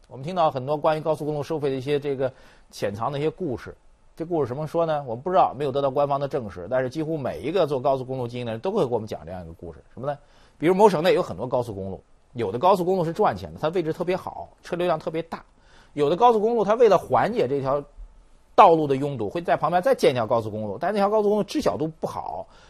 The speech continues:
或者技术设计有问题，导致这条高速公路运营当中是有问题的，车辆特别少，怎么办呢？政府部门，据说有的地方的政府部门就会做一个总盘子的一个协调，赚钱的高速公路要拿出一部分钱来贴补这个不赚钱的高速公路。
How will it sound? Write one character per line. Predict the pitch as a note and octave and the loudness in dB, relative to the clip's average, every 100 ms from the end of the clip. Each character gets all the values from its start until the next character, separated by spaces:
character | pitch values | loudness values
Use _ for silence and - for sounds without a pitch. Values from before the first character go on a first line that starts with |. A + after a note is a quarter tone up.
| _ - | _ 6
或 | A#3+ | 6
者 | C#3 | 6
技 | C3 A3+ | 2 0
术 | F3+ | 0
设 | - E4+ | 2 0
计 | C3 | 0
有 | F2 | -4
问 | F2+ F2 | -6 -10
题， | F2+ | -6
导 | G#2+ C3+ | -4 -2
致 | |
这 | G3 | 0
条 | F#3+ | 2
高 | G#3 G3 | 2 0
速 | E3+ | 0
公 | G3 | -4
路 | F#3 | -4
运 | F#3+ | -4
营 | B2 D3 | -4 -4
当 | E3 | -4
中 | E3+ | -4
是 | E3+ | -6
有 | F#2 | -8
问 | B2+ C#3 | -8 -10
题 | F2 | -12
的， | D#2+ | -16
车 | - F#3+ | -8 -2
辆 | F3 | -2
特 | D#3+ | -2
别 | E3+ F3+ | -4 -4
少， | - - - _ | -8 -14 -20 _
怎 | G#2+ | -10
么 | |
办 | A2 G3 E3 | 4 6 6
呢？ | D#3 - _ _ _ _ _ _ _ | 0 -8 _ _ _ _ _ _ _
政 | B3 G#3+ | 4 4
府 | D3+ | 2
部 | G3+ F#3 | 0 2
门， | D#3+ F#3+ | 2 0
据 | - G#3+ | -4 -4
说 | D3 - A#3 - - | -4 2 2 2 -4
有 | A2 F#2+ | -8 -6
的 | C3+ | -4
地 | D3+ | -2
方 | C#3+ | -2
的 | C#3+ | -2
政 | C#3+ | -4
府 | A2+ | -6
部 | A2 | -6
门 | A2+ | -8
就 | B2 | -8
会 | B2 | -6
做 | C#3+ A#2 | -4 -4
一 | B2+ | -4
个 | B2 | -6
总 | - A#2+ G2 | -6 -8 -8
盘 | - F#2+ F#2 | -10 -10 -6
子 | F3 G#3 | -2 -2
的 | |
一 | G2+ | -4
个 | F2+ | -8
协 | - E2+ | -8 -12
调， | D#2+ D2+ - - - _ | -12 -20 -20 -20 -20 _
赚 | - D4 F3 | 6 8 8
钱 | D#3 | 4
的 | E3 | 4
高 | E3+ E3 | 4 4
速 | D3 | 2
公 | D3+ | 0
路 | D3 | 2
要 | C#3+ | 2
拿 | B2+ B2+ | 2 0
出 | C#3 | -2
一 | C#3 | -4
部 | C3+ | -4
分 | A#2 | -4
钱 | G#2 A#2 | -4 -4
来 | A#2+ | -4
贴 | - - C4+ | -6 2 2
补 | F3 F2+ | 2 -2
这 | A2+ | -2
个 | G#2 | -4
不 | E2+ - | -6 0
赚 | G#3 A2 | 2 2
钱 | F#2 | -6
的 | F2+ | -8
高 | F2 | -8
速 | E2+ | -8
公 | F2 E2+ | -14 -14
路。 | D#2+ | -16